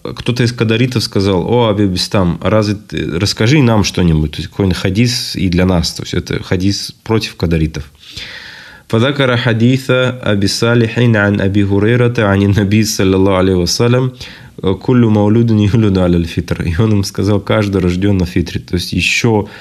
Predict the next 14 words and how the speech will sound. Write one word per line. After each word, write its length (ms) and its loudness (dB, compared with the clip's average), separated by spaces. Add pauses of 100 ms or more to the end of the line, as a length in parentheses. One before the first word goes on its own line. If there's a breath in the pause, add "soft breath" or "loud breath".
(600 loud breath)
э, 580 2
больше 680 0
хадис 420 0
в 40 -20
пользу 320 0
кадара, 600 0
кадара 420 0
им 340 -2
рассказал. 640 -4 (840 loud breath)
«Каля 240 2
Яхья 300 2
аль-Каттан, 720 0
кана 320 2
Шу'ба 640 2